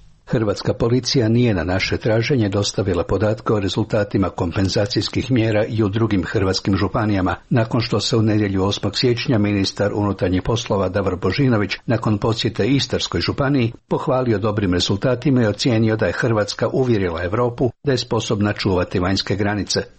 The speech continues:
Ukupno sedamsto sedamdeset graničnih policajaca, čija su radna mjesta ukinuta nakon ulaska Hrvatske u šengensko područje, raspoređeni su na kontrolu državnog teritorija po dubini, kako bi se nadoknadilo ukidanje granične kontrole prema Sloveniji i Mađarskoj.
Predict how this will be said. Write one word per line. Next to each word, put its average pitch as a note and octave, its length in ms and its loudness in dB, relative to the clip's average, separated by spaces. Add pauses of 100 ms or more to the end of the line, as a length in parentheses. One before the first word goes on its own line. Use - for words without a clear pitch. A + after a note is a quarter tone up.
(160)
Ukupno A#2 420 0
sedamsto A#2+ 520 0
sedamdeset G#2+ 640 0
graničnih F#2+ 500 -2
policajaca, G#2 680 0
čija G2 280 0
su - 160 0
radna G#2 280 2
mjesta G#2 380 0
ukinuta G2 500 0
nakon G2+ 280 -2
ulaska G2+ 400 -2
Hrvatske G2+ 480 0
u F#2+ 80 2
šengensko F#2 600 0
područje, A#2 640 -2 (120)
raspoređeni B2+ 640 0
su A#2 180 0
na G#2 80 0
kontrolu A#2 480 0
državnog A2 440 0
teritorija G#2 580 0
po G2+ 160 -4
dubini, G#2 400 0 (160)
kako C3 260 -2
bi A#2 100 0
se - 180 -2
nadoknadilo A#2+ 680 0
ukidanje A#2+ 520 0 (100)
granične G#2+ 480 -2
kontrole A#2 520 0 (200)
prema G#2 240 0
Sloveniji G2+ 480 0
i G2+ 40 0
Mađarskoj. G2+ 560 -2